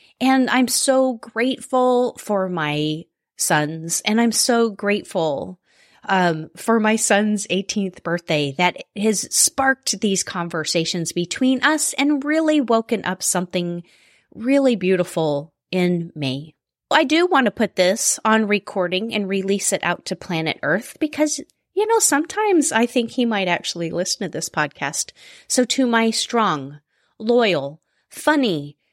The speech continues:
creative son, you can do anything you want. You can lead scuba tours or run a diner in the mountains or be a sculptor,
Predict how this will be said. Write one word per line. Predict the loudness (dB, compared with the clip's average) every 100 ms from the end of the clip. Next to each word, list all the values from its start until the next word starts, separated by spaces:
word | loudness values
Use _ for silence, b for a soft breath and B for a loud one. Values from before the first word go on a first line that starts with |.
| _
creative | -4 0 2 0 0 -2 -2
son, | -2 -2 -2 -8 -12 _ _ _
you | -6 0 2 2 2 0 -4
can | -2 0 2 0 0
do | 0 0 2 0 -2 -2
anything | 0 2 2 2 4 2 0 0 2 2 2
you | 4 4
want. | 2 2 4 4 2 0 -4 -6 _ _ _ _ _ _ 0
You | 2
can | 2 0
lead | 0 -2
scuba | -2 -2 -4 -4
tours | -4 -2 0 -2 -6 -8 b b b
or | -2
run | 0 2 2
a |
diner | 2 2 4 4 4
in | 2
the | 0
mountains | -2 -2 -6 -6 -6 -8 _ _ _ -8
or | -6
be | -2 0
a | 2
sculptor, | 2 0 -2 0 0 0